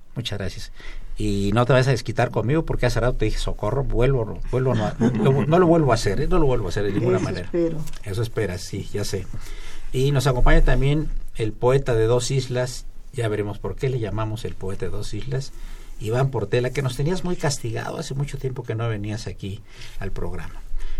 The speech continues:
Speaker 1: Y nos acompaña como invitada en cabina Montserrat García Robles, y saludamos también en cabina a Bolívar Ali-, Avilés, con todo gusto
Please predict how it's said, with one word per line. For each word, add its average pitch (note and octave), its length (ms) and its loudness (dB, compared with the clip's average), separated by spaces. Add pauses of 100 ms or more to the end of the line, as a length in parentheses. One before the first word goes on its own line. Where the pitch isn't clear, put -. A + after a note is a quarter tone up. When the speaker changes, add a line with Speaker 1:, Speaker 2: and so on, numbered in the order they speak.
Speaker 1:
Y C3 220 2
nos A#2+ 180 0
acompaña A#2+ 580 0
como G2 220 -2
invitada G2+ 540 -4
en A2 80 -4
cabina B2+ 440 0
Montserrat G2+ 560 6
García - 360 10
Robles, D3+ 480 8 (260)
y - 60 0
saludamos G2+ 520 2
también G2 280 2
en G#2 80 8
cabina A2 440 10 (260)
a G#2 80 8
Bolívar G#2+ 580 6 (260)
Ali-, G2 260 2
Avilés, F#2+ 600 0
con - 160 -4
todo G2 220 0
gusto C3+ 480 -2